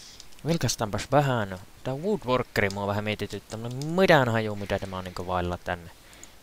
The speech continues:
Empty full. Olisiko vettä? Okei. Kokeillaan. <laughs> Kokeillaan. Woodworkeri.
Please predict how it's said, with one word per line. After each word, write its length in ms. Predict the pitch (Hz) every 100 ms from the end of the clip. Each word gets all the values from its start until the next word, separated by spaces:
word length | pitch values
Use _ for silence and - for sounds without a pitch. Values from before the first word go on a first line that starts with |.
| -
Empty 320 | 135 120 117
full. 380 | - 117 113 107 92 - - - - - - - - - - - - - - - - - - -
Olisiko 200 | - 147
vettä? 380 | 143 - - - - - - - - - - - - - - - - - - - - - - - - - - - - - 95 90 92
Okei. 180 | - 160 - - - - - -
Kokeillaan. 360 | 147 131 90 - - - - - - - - - - - - -
<laughs> 760 | - - - - - - - -
Kokeillaan. 540 | 135 127 110 104 98 - - -
Woodworkeri. 640 | 120 120 120 - - 117